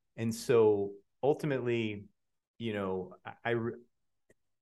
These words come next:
I get, I get wanting to make sure that it fits your budget, but assign what your budget is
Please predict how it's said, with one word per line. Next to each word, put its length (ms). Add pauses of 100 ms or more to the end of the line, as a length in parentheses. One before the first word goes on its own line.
(200)
I 100
get, 520
I 80
get 260
wanting 480
to 140
make 240
sure 260
that 120
it 120
fits 260
your 120
budget, 640 (720)
but 420 (440)
assign 520
what 120
your 100
budget 480
is 480